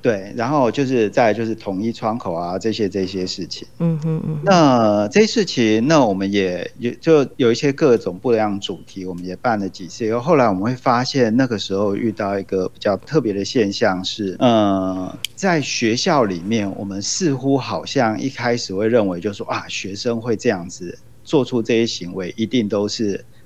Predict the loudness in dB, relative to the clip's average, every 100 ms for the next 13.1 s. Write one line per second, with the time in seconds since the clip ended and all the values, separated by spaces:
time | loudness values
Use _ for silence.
0 | -4 -4 -2 -2 0 2 2 2 0 -4
1 | -8 -8 -12 -16 -16 -2 0 0 -6 -12
2 | -18 -10 0 2 4 2 4 0 0 -2
3 | 2 0 0 0 -2 -2 -10 -12 -20 -20
4 | -20 -6 -6 -4 -6 -6 -2 -2 2 2
5 | 2 2 2 2 0 0 0 0 0 -4
6 | -4 -2 -4 -4 -4 -2 -4 -6 -6 -6
7 | -4 -2 -4 -6 -10 -8 -8 -8 -6 -8
8 | -8 -12 -14 -12 2 2 2 -2 -2 -2
9 | -2 -2 -4 -8 -10 -8 -8 -8 -10 -8
10 | -10 -14 -16 -6 -6 -4 0 2 4 2
11 | 0 -2 -2 0 -2 -4 -8 -10 -12 -6
12 | -6 -4 -6 -6 -6 -6 -8 -8 -8 -4
13 | -6